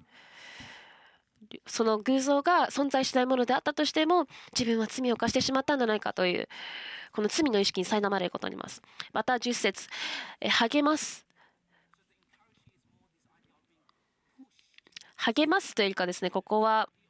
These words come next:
何でしょうね。何かしらをさせられるというようなことですね。良くない方向でプレッシャーを感じるんですね。自分が思っている正しいことではないことをさせられる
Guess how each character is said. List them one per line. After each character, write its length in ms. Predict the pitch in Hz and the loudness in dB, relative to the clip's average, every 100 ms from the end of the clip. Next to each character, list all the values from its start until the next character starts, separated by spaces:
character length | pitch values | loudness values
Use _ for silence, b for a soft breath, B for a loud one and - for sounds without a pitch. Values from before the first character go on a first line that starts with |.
| _ _ _ _ _ _ 247 _ _ _ _ _ _ _ - _ _ _ _ _ _ - _ _ - - | _ _ _ _ _ _ _ _ _ _ _ _ _ _ -20 _ _ _ _ _ _ -18 _ _ -18 -4
何 140 | 226 | 0
で 80 | 190 | 0
し 100 | - | 0
ょ 60 | |
う 20 | 170 | -2
ね。 180 | 165 - B B B B _ | -2 -6 B B B B _
何 260 | 208 254 294 | 0 2 2
か 180 | 302 - | 0 0
し 200 | - 254 | 0 2
ら 220 | 240 214 | 2 0
を 100 | - _ _ | -2 _ _
さ 220 | - 226 | -4 -2
せ 220 | - 285 | 2 2
ら 120 | 269 262 | 4 4
れ 160 | 262 | 2
る 140 | 262 311 | 0 0
と 140 | 196 | 0
い 240 | 185 175 | 2 4
う 20 | 175 | 4
よ 140 | 180 | 4
う 20 | |
な 140 | 175 - | 2 -4
こ 60 | - | -8
と 60 | - | -12
で 60 | 202 | -8
す 80 | |
ね。 100 | 208 226 B B B B | -6 -6 B B B B
良 140 | 262 | 0
く 160 | 339 277 | 2 2
な 140 | 285 | 2
い 60 | 320 | 2
方 200 | 254 202 | 2 0
向 220 | - 185 | 2 2
で 240 | 180 175 - B B B B B _ _ _ _ _ _ - | 2 0 -4 B B B B B _ _ _ _ _ _ -10
プ 100 | - | 0
レ 60 | 220 | 2
ッ 20 | |
シ 180 | - 220 | 2 0
ャ 40 | |
ー 20 | |
を 40 | 196 | 0
感 200 | - 208 | 0 0
じ 120 | 185 | 0
る 80 | 175 | -2
ん 40 | |
で 60 | 175 | -4
す 80 | 202 | -8
ね。 80 | - B B B B B B B | -8 B B B B B B B
自 140 | 240 | 0
分 240 | 247 294 302 | 2 2 2
が 260 | 330 320 - - - _ _ - _ _ | 2 2 -2 -16 -20 _ _ -20 _ _
思 240 | 240 285 | 0 2
っ 40 | 339 | 0
て 360 | _ 262 240 | _ 2 4
い 40 | 240 | 4
る 240 | 285 277 | 2 2
正 300 | - 240 254 | 0 0 2
し 40 | 277 | 0
い 40 | |
こ 120 | 254 | -2
と 120 | 247 233 | -2 0
で 120 | 233 | 2
は 100 | 220 | 2
な 120 | 311 | 2
い 60 | 359 | 2
こ 140 | 262 | 0
と 120 | - | 0
を 60 | 196 | -2
さ 160 | - | -2
せ 140 | 202 196 | -2 0
ら 120 | 175 | -2
れ 100 | 170 | -4
る 180 | 175 | -8